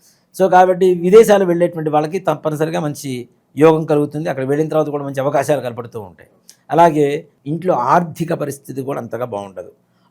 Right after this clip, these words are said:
అప్పుల మీద అప్పులు, అప్పుల మీద అప్పులు చేయవలసినటువంటి పరిస్థితి, అంతకుముందు ఉన్న అప్పులు తీర్చడానికి కూడా మరలా అప్పులు చేయాల్సినటువంటి పరిస్థితి, మీరు ఇచ్చిన డబ్బులు వెనక్కి రావు, మీరు అడిగి అడిగి మీరు శత్రుత్వం తెచ్చుకోవడం తప్పితే మీకు వెనకొచ్చేటువంటి అవకాశం తక్కువ.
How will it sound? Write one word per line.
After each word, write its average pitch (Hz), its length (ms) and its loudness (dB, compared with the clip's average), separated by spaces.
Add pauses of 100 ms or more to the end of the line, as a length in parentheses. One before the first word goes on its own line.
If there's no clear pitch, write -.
అప్పుల 208 400 4
మీద 185 120 2
అప్పులు, 180 260 2
అప్పుల 175 240 0
మీద 175 160 -2
అప్పులు 160 280 -4
చేయవలసినటువంటి 139 580 -4 (120)
పరిస్థితి, 117 540 0 (360)
అంతకుముందు 175 480 2
ఉన్న 180 80 -4
అప్పులు 175 240 -4
తీర్చడానికి 160 500 -4
కూడా 185 140 0
మరలా 185 240 6
అప్పులు 196 260 4
చేయాల్సినటువంటి 147 560 0
పరిస్థితి, 107 600 -8 (360)
మీరు 156 140 0
ఇచ్చిన 160 340 -2
డబ్బులు 147 240 -4
వెనక్కి 151 360 -4
రావు, 120 520 2 (1000)
మీరు 175 200 6
అడిగి 175 340 6
అడిగి 185 200 2
మీరు 185 400 4
శత్రుత్వం 196 500 -6
తెచ్చుకోవడం 170 440 -4
తప్పితే 139 460 -8
మీకు 147 160 -4
వెనకొచ్చేటువంటి 147 580 -6
అవకాశం 156 420 -2 (120)
తక్కువ. 110 420 -6